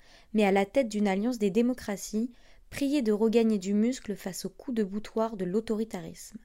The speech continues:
On ne peut pas y arriver seul », a-t-il dit. Et la diplomatie des alliances constitue notre meilleur atout pour regagner notre position de leadership.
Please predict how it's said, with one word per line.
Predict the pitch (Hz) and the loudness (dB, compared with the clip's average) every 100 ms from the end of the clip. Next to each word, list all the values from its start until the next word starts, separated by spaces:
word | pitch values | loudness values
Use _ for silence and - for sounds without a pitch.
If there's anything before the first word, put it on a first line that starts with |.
| _ | _
On | 240 | 8
ne | 247 | 10
peut | 240 254 | 10 8
pas | 302 285 | 6 8
y | |
arriver | 233 226 233 247 | 8 8 4 2
seul », | - 196 - | 2 -2 0
a-t-il | 180 - 180 | -6 -6 -8
dit. | - - - - - | -10 -14 -20 -14 2
Et | |
la | 220 214 | 6 6
diplomatie | 233 262 311 277 269 254 | 4 2 4 4 2 0
des | 220 202 | 2 2
alliances | 202 220 240 | 2 2 0
constitue | - 254 - 233 - | -2 -6 -6 -8 -2
notre | 254 208 - | -2 -2 -2
meilleur | 196 254 269 | 2 4 4
atout | 220 214 240 | 0 -4 -8
pour | - 202 226 | -2 -2 0
regagner | 226 208 226 | 2 2 2
notre | 226 - 175 | 0 -4 -10
position | - 247 214 202 240 | -4 -4 -2 -4 -4
de | 214 | -4
leadership. | 175 202 190 - - | -6 -6 -6 -6 -10